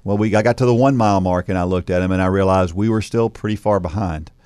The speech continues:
I got to two miles and I almost started panicking. And I thought,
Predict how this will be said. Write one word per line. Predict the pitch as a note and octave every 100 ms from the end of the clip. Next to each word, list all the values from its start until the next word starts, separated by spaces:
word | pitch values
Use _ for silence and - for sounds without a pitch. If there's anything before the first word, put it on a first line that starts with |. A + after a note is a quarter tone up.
| _ _ - - - _ _ -
I | A#2+
got | C3 F#3+
to | B2+
two | - D#3
miles | D#3+ A#2+ B2+ G2 F2 E2+
and | - G#2
I | G2 G2
almost | A#2 B2+ A2+ -
started | G2+ F#2
panicking. | - G2 F#2+ E2+ - F2 - _ - -
And | G#2+ G2+
I | F#2+
thought, | - F#2 F#2 -